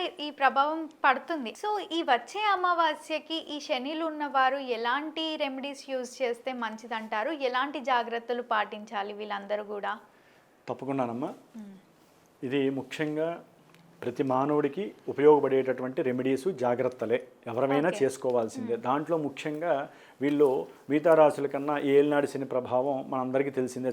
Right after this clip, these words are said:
Speaker 2: చాలామందికి.
Speaker 1: అవును.
Speaker 2: కుంభరాశి, మీనరాశి, మేషరాశి, ఏలినాడు శని ప్రభావంలో ఈ మూడు రాశుల ప్రాధాన్యత.
Speaker 1: మ్మ్.
Speaker 2: అష్టమ శని ఏమో సు-, సింహరాశి.
Speaker 1: మ్మ్.
Speaker 2: సింహరాశి వాళ్ళు అష్టమ శని ప్రభావం, ధనుస్సు రాశి వాళ్ళు అర్ధాష్టమ శని ప్రభావం,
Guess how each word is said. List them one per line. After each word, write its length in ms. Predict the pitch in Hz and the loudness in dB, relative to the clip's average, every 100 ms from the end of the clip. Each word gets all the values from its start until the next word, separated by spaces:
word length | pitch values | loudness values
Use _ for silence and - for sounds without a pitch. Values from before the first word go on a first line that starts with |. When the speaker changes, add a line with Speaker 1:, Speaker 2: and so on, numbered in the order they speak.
| 120 | -2
Speaker 2:
చాలామందికి. 440 | 120 120 117 123 | -2 -4 -6 -6
Speaker 1:
అవును. 240 | 180 123 254 | -4 -2 0
Speaker 2:
కుంభరాశి, 440 | 127 123 117 165 | 2 0 -2 -6
మీనరాశి, 560 | 143 123 120 117 113 196 | -6 -4 -4 -4 -6 -4
మేషరాశి, 680 | 120 120 120 113 107 254 196 | -4 -4 -4 -6 -10 -8 4
ఏలినాడు 360 | 139 135 127 | 4 4 0
శని 180 | 120 117 | -4 -6
ప్రభావంలో 640 | 113 110 113 113 117 214 - - - - - | -8 -8 -8 -8 -6 -8 -10 -20 -20 -12 -4
ఈ 100 | 139 | -2
మూడు 280 | 123 135 131 | 0 2 2
రాశుల 260 | 120 127 | 2 -2
ప్రాధాన్యత. 640 | - 110 110 113 117 113 | -6 -6 -6 -6 -8 -8
Speaker 1:
మ్మ్. 500 | 247 - _ _ 247 - - | -10 -12 _ _ -18 -6 -4
Speaker 2:
అష్టమ 300 | - 165 151 | -2 -2 -2
శని 200 | 147 139 | -2 -2
ఏమో 260 | 135 113 | -4 -6
సు-, 560 | - - 147 143 139 127 | -10 -4 2 4 4 2
సింహరాశి. 640 | - 151 135 127 107 - | -2 0 4 4 2 -8
Speaker 1:
మ్మ్. 480 | - _ _ - 330 | -20 _ _ -12 -4
Speaker 2:
సింహరాశి 520 | 156 156 151 147 139 | 0 6 8 8 4
వాళ్ళు 200 | 135 233 | 0 0
అష్టమ 360 | 180 - 135 123 | -2 -4 -4 -4
శని 200 | 120 135 | -4 -6
ప్రభావం, 520 | 117 101 107 101 - - - - - - | -6 -6 -6 -8 -12 -20 -20 -20 -20 -6
ధనుస్సు 380 | 123 160 170 170 | 0 2 2 8
రాశి 240 | 160 139 | 8 8
వాళ్ళు 220 | 135 160 240 | 2 0 0
అర్ధాష్టమ 680 | 117 110 127 131 - 123 | -4 -2 4 4 4 -8
శని 200 | 117 131 | -6 -8
ప్రభావం, 540 | 208 101 104 104 101 | -8 -8 -8 -10 -12